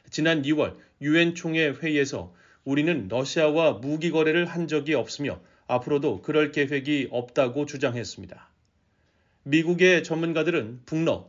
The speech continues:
중러 협력 심화 움직임은 매우 분명하다며 크게 우려해야 할 일이라고 지적합니다. 국무부 출신의 토머스 신킨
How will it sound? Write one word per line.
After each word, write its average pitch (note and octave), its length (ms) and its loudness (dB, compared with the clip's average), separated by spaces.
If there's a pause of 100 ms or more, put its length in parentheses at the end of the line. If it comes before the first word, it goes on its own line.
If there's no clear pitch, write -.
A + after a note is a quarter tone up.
(120)
중러 E3 420 0
협력 E3 400 0
심화 E3+ 420 0
움직임은 C#3 640 -2
매우 C#3+ 280 2
분명하다며 D3+ 720 -2 (240)
크게 F3 400 4
우려해야 D3+ 640 2
할 E3+ 200 2
일이라고 B2+ 440 -2
지적합니다. F#2+ 720 -12 (800)
국무부 F3 360 4
출신의 F3 500 0
토머스 F3+ 480 2
신킨 D#3+ 400 -2